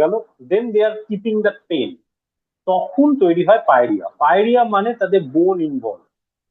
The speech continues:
আমাদের শরীরে মাসল পেশি যে রয়েছে, মাড়ি রয়েছে যে গামস, তার সাথে হাড়ও যখন ইনভলভ হয়ে যায়, বোন, আমাদের ওটা অ্যালভিওলার বোন বলি, এই হাড়ের ওপর আমাদের দাঁতটা আটকে থাকে, যখন সেই হাড়টাও আস্তে আস্তে ক্ষয়ে যায়, কারণ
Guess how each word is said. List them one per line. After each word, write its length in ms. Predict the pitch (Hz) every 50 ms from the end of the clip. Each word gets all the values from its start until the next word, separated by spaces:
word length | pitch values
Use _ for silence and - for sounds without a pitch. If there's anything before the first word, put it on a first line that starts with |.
| _ _ -
আমাদের 240 | 123 135 143 165 170 170 -
শরীরে 340 | - 170 170 185 170 160 180 214 202 151 113 117 127
মাসল 440 | 131 135 - _ _ - 180 208 247 247 - _ _ _ -
পেশি 280 | 156 156 160 - 185 180 156
যে 80 | 156 143 123 117
রয়েছে, 280 | 110 104 107 - - 185 160 120 113
মাড়ি 200 | - 160 165 185 180 139
রয়েছে 220 | 123 110 - - 110 -
যে 60 | 120 101 _
গামস, 260 | - 98 - 185 208 _ _ _ _ _ _ _ _ _ _ -
তার 160 | 156 156 151 156
সাথে 180 | - 208 202 220 196 208 -
হাড়ও 340 | - 131 147 165 196 220 254 254 226
যখন 180 | 233 208 226 214 185 170
ইনভলভ 320 | 165 156 156 165 160 160 156 -
হয়ে 160 | 135 120 110 101
যায়, 140 | 107 101 101 117
বোন, 180 | 156 175 165 - - _ _ -
আমাদের 200 | 120 135 147 160 165
ওটা 100 | 170 190 190 -
অ্যালভিওলার 600 | 147 147 151 156 156 156 180 180 180 185 180 180 143 143
বোন 120 | 139 131 120 107 101
বলি, 140 | 95 110 - 151 170
এই 60 | 165 - -
হাড়ের 300 | 110 123 135 165 175 165 156
ওপর 160 | 156 - 190 185 165
আমাদের 200 | 156 156 160 156 127 131
দাঁতটা 260 | 120 110 _ - 147 117
আটকে 200 | 110 _ - 123 - _
থাকে, 140 | - - 127
যখন 280 | 131 131 - - 220 233 226 202 -
সেই 140 | - 214 202 - -
হাড়টাও 560 | 113 131 - - - _ _ - 214 220 233 226 - -
আস্তে 200 | 285 - - - 175
আস্তে 180 | 170 - - 196 - _
ক্ষয়ে 260 | - 156 143 127 - -
যায়, 120 | - - -
কারণ 160 | 151 170 185